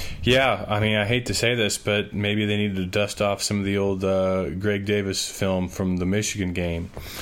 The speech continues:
uh, and kinda look at that. But yeah, you know, I, I, this is a perfect game also to get Ivory Kelly-Martin, uh, I, it, some action as well as Torrin Young.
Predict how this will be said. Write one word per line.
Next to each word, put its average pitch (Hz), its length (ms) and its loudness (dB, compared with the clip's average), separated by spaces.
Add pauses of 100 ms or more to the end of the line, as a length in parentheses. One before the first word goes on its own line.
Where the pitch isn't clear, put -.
(240)
uh, 90 400 0
and 90 140 -2
kinda 95 220 0
look 95 200 0
at 92 120 -4
that. 90 220 0
But 110 120 0
yeah, 131 320 2 (300)
you 165 80 4
know, 160 80 4
I, 120 240 0
I, 139 80 4
this 139 220 0
is 127 120 2
a 117 80 2
perfect 113 340 0
game 107 180 2
also 104 340 2
to 101 100 0
get 98 180 2
Ivory 95 320 2
Kelly-Martin, 95 960 0
uh, 92 460 0 (120)
I, - 280 -2 (160)
it, 92 480 -6
some 107 160 -2
action 95 540 0
as 95 140 -2
well 95 200 0
as 92 100 -4
Torrin 95 340 0
Young. 92 440 0